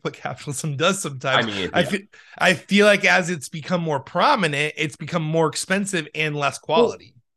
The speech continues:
Speaker 2: it's also, it seems like people found a way to turn Airbnb into getting someone to pay to be their maid,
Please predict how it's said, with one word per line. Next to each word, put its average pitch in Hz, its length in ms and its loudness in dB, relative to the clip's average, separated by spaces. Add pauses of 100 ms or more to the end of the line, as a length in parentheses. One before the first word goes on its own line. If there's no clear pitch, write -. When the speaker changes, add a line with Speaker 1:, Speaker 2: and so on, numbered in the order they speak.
(100)
Speaker 2:
it's 165 180 0
also, 220 540 4
it 170 220 0
seems 247 640 2
like 226 180 2
people 180 400 -2
found 147 320 2
a 147 60 4
way 123 240 2
to 131 120 -8
turn 123 280 -2
Airbnb 113 760 -4
into 110 400 -6
getting 123 300 2
someone 120 320 0
to 110 80 -2
pay 113 240 -4
to 110 120 -12
be 104 140 -4
their 98 160 -2
maid, 90 380 -4